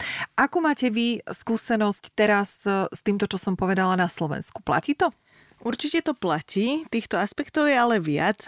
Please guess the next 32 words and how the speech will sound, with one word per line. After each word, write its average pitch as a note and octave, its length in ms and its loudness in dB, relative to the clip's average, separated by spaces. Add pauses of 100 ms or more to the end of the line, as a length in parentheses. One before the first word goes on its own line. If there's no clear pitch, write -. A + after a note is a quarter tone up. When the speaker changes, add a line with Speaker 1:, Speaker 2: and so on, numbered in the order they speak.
Speaker 2:
a E3+ 160 2 (600)
ono C4 160 4
sa B3+ 120 2
to G#3 140 2
vyvíja G#3 600 4
už, E3+ 200 0 (460)
myslím, F#3+ 420 4
že F3+ 140 2
aj D#3 120 2
desať F#3 320 0
rokov F3+ 460 0 (120)
týmto A3 280 2
smerom, C4 480 2 (500)
že F#3+ 160 -2
invazívne G#3+ 640 6
zákroky, G#3+ 800 4
plastické - 560 0
operácie F#3+ 480 2
postupne G3 480 0
klesajú, D#3+ 720 0
klesá E3+ 340 -4
po E3+ 140 -4
nich E3 160 0
dopyt E3+ 420 -4 (460)
a - 100 -6
naopak G3 480 4
percentuálne F#3 840 4
výrazne, F#3 520 4
výrazne F3 340 4
stúpa F#3 440 2
a - 80 0
prevyšuje F3 720 4